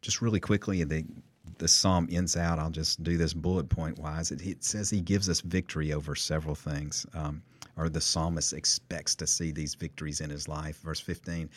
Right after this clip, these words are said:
"My eyes are ever on the Lord, for he will release my feet from the snare." He gives us victory over danger, releases our feet from the snare, is the expectation and the prayer of David.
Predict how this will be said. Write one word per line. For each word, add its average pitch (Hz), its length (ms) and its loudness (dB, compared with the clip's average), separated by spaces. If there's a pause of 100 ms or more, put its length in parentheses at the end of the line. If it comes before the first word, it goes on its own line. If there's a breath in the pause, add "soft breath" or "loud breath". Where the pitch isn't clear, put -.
(320 loud breath)
"My 82 160 0
eyes 90 380 2
are 87 100 -2
ever 90 300 0
on 90 100 -2
the 85 80 -2
Lord, 82 420 -2 (120)
for 85 260 -2
he 92 200 0
will 90 120 2
release 85 540 -2
my 80 160 -4
feet 92 300 -4
from 85 180 -6
the 76 60 -6
snare." 98 340 -4
He 82 100 -8
gives 82 220 -4
us - 140 -4
victory 98 420 -10 (380 loud breath)
over 90 220 -4
danger, 78 500 -10 (120)
releases 90 400 -4
our 82 120 -6
feet 87 240 -6
from 82 180 -10
the 71 100 -8
snare, 76 400 -4
is 71 120 -8
the 71 140 -8
expectation 101 760 -6
and 82 100 -8
the 71 60 -10
prayer 80 540 -2 (100)
of 76 160 -14
David. 80 420 -4